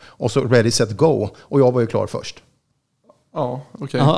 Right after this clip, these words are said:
Speaker 3: ja, ni var helt tysta
Speaker 2: Det var
Speaker 3: borta här när jag pratade med
Speaker 2: Mm.
Speaker 3: Adam, och det
Speaker 1: Mm.
Speaker 3: var bara
Speaker 1: Men det,
Speaker 3: knappar
Speaker 1: du har,
Speaker 3: som
Speaker 1: du har
Speaker 3: skrevs.
Speaker 1: fan blivit bättre, Adielsson, alltså. Och du ska få börja. Vi körde sten, sax,
Speaker 2: Ja.
Speaker 1: påse, så att du börjar.
Speaker 2: Ja.
Speaker 1: Vad, vad är det, vad är det handlar om?
Speaker 2: Ska vi säga det?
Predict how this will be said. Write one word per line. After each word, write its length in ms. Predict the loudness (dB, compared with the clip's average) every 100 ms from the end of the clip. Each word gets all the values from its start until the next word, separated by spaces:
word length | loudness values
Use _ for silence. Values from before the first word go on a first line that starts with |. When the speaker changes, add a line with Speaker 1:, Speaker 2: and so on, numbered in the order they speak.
| 2
Speaker 3:
ja, 60 | 0
ni 280 | -2 2 4
var 100 | 4
helt 320 | 2 0 -2
tysta 260 | -2 0 2
Speaker 2:
Det 80 | 4
var 60 |
Speaker 3:
borta 240 | 4 2 2
här 80 | 4
när 80 |
jag 80 | 4
pratade 240 | 2 4 6
med 80 | 6
Speaker 2:
Mm. 100 | 4
Speaker 3:
Adam, 180 | 2 2
och 80 |
det 60 | 2
Speaker 1:
Mm. 120 | 2
Speaker 3:
var 100 | 2
bara 200 | 2 0 -4 -16 0
Speaker 1:
Men 120 | 4
det, 60 |
Speaker 3:
knappar 140 | 6 6
Speaker 1:
du 60 | 6
har, 100 | 6
Speaker 3:
som 140 | 4 4
Speaker 1:
du 60 | 4
har 80 |
Speaker 3:
skrevs. 80 | 4
Speaker 1:
fan 160 | 4 2
blivit 300 | 2 -2 -2
bättre, 380 | -6 -6 -6 -4
Adielsson, 440 | -2 -4 -4 -4
alltså. 160 | -2 0 0 0 2
Och 60 | 6
du 120 | 6
ska 120 | 6
få 80 | 4
börja. 340 | 6 6 6
Vi 120 | 4
körde 180 | 2 0
sten, 200 | 2 2
sax, 180 | 2 2
Speaker 2:
Ja. 120 | 4
Speaker 1:
påse, 280 | 4 2 0 -2 -12 -18 -4
så 120 | 0
att 80 | 0
du 100 | 2
börjar. 280 | 2 0 -4 -14 _ _ -20 -20 _ _ _ _ _ _ _ _ _
Speaker 2:
Ja. 440 | -6 0 0 0 -8 _ _ _
Speaker 1:
Vad, 240 | -2 2
vad 100 | 4
är 60 | 4
det, 140 | 2 2
vad 160 | 0
är 200 | 0 0
det 60 | 0
handlar 220 | -2 -4
om? 140 | -8 -10 -20 _ _ _
Speaker 2:
Ska 100 | -20
vi 60 | -10
säga 240 | -8 -6
det? 100 | -8